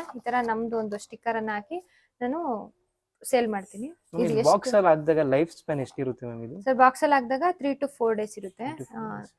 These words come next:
Speaker 1: ಯಾಕಂದ್ರೆ ಇದು ನೀರಿನಂಶ ಬಿಡ್ತಿರುತ್ತೆ, ಇದಕ್ಕೆ ಏರಿಯೇಷನ್ ಆಗ್ಬೇಕು, ಆಗ ಇದು
Speaker 2: ಹ್ಮ್, ಹ್ಮ್.
Speaker 1: ಫ್ರೆಶ್ ಆಗಿ ಹಾಗೆ ಇರುತ್ತೆ.
Speaker 2: ಹ್ಮ್.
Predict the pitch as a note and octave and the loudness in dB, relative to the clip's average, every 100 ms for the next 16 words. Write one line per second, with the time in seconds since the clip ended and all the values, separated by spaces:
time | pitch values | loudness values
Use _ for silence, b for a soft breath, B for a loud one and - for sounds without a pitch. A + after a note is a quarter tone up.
0 | - A#3+ B3 C#4 C#4 C4 B3+ D#4 D4+ B3+ | -2 -2 0 0 2 2 0 0 0 0
1 | C#4+ C#4 C#4+ B3+ C4 G#3+ A3 - A3 G#3 | 0 0 -2 -2 -2 0 -2 -2 -4 -2
2 | B3+ A#3+ A#3+ A#3+ C4 C4+ C4 A#3+ G#3+ G3+ | -2 -2 0 2 4 2 0 -4 -6 -6
3 | G3 G3+ A3+ A#3 B3 A3 C4 B3 A#3 - | -8 -4 -4 -2 -2 -4 -8 -8 -8 -6
4 | B3+ A3 G#3 A3 G#3 F#3+ A#3+ D4+ _ | -2 0 0 -2 -4 -8 -12 -14 _